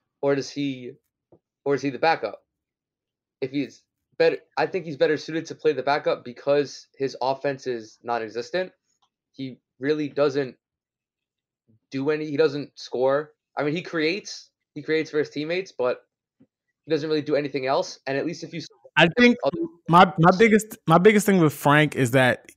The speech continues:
Speaker 2: I think he's like, you ever play basketball, right? And, like, let's say, like, you get in the hole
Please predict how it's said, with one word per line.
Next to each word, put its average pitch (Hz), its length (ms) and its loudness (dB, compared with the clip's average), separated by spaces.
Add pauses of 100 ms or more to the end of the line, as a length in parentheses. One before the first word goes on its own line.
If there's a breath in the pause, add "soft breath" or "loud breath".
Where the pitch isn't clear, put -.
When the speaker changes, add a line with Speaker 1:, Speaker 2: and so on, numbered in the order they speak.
(200)
Speaker 2:
I 120 160 2
think 170 560 0 (260)
he's 190 300 4
like, 226 240 6
you 220 80 4
ever 247 140 2
play 220 240 6
basketball, 147 680 6
right? 151 260 8 (520 soft breath)
And, 139 180 2
like, 127 280 0 (180)
let's 139 120 -2
say, 170 100 4
like, 156 140 0
you 151 100 0
get 147 180 6
in 147 60 2
the 135 100 4
hole 143 520 4